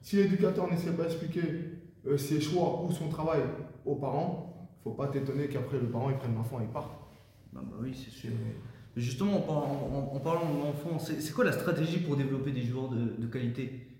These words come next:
Speaker 2: quand ils sont en forma-, en, en formation, préformation, école de foot ? Parce que là, on a dit, on, on en parlait au tout début, là, quand on faisait les présentations.
Speaker 1: Ouais.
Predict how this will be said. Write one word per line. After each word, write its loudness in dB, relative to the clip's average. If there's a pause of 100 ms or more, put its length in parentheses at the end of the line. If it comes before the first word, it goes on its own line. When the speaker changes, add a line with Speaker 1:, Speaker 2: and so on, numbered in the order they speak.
(180)
Speaker 2:
quand -2
ils 2
sont -2
en 4
forma-, 0
en, 2
en 2
formation, 0
préformation, 0
école 0
de -2
foot ? -6 (680)
Parce -10
que -2
là, 2
on 2
a 4
dit, 0 (440)
on, -2 (140)
on 2
en 2
parlait 4 (200)
au 2
tout 0
début, 4
là, 2
quand 0
on 2
faisait 0
les 2
présentations. 0
Speaker 1:
Ouais. -2